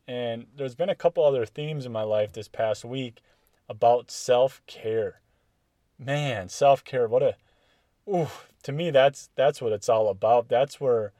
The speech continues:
I get to replenish myself. I get to fill my soul. I get to rejuvenate. I get to have perspective, self-reflection,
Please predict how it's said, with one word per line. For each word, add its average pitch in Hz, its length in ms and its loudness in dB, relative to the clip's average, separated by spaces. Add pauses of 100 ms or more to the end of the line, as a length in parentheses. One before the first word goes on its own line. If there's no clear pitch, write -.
(400)
I 123 120 -8
get 139 160 -6
to - 100 -10
replenish 131 640 -8
myself. 98 500 -10
I 110 60 -4
get 120 200 -10
to 104 60 -10
fill 139 320 -4
my 113 200 -4
soul. 123 500 2
I 101 100 0
get 113 220 -8
to 113 80 -6
rejuvenate. 117 1000 -8 (340)
I 127 100 -10
get 139 140 -8
to 131 100 -2
have 123 340 -2 (200)
perspective, 120 1000 -2
self-reflection, 135 1400 -2